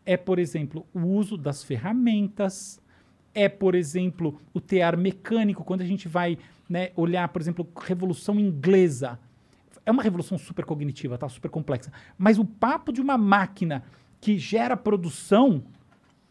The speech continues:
se traduz pelo quê? Eliminação de braços. Então é nesse sentido. Século vinte, mecanização da indústria. Braço.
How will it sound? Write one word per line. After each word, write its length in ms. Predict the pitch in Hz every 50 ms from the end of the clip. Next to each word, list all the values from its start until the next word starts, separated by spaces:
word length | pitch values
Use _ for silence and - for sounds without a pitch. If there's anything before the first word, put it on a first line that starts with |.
| _ _ _
se 180 | - - - 233
traduz 400 | 220 - 214 185 170 190 233 214
pelo 260 | - - 220 190 170 147
quê? 240 | - 240 311 - - - _ _ _ _
Eliminação 680 | - 147 151 156 156 143 135 131 - - 208 294 - - - _ _ _
de 120 | - 139
braços. 720 | 127 110 123 123 143 156 147 - - - - - - _ _ _ _ _ _ _ _ _ _ _ _
Então 140 | - - 156
é 40 | 156
nesse 240 | 175 233 254 247 -
sentido. 580 | - 294 294 - - - 220 185 139 127 120 - - _ _ - _ _
Século 520 | - - - 277 294 294 - 294 277 285
vinte, 600 | 247 196 185 220 247 226 185 - - - - - _ _ _ _ _ _ _ _ _
mecanização 1040 | 190 185 220 269 254 - - 240 240 247 254 202 - 233 202 - - - 240 247 254
da 80 | 233
indústria. 680 | 247 233 214 180 175 208 214 170 - - - - - - _ _ _ _ _ _ _ _
Braço. 500 | 214 202 254 294 330 294 - - - _